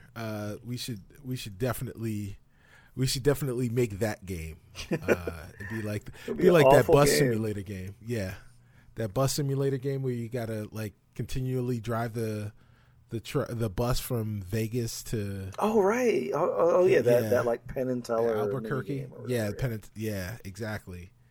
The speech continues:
Speaker 1: Uh, that, that game is crazy. I forgot the name of it, but,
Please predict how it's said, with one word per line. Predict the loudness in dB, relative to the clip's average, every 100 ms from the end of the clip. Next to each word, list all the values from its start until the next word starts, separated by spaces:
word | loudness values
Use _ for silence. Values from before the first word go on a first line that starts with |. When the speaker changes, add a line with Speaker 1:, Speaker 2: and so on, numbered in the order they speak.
| _ _ _ -20 -16 -4
Speaker 1:
Uh, | -2 0 0
that, | 2 0 0
that | -2 -2
game | -2 -6
is | -4
crazy. | -4 -2 -2
I |
forgot | -2 -2 -2
the | -4
name | -4
of | -8 -12
it, | -4
but, | 0 0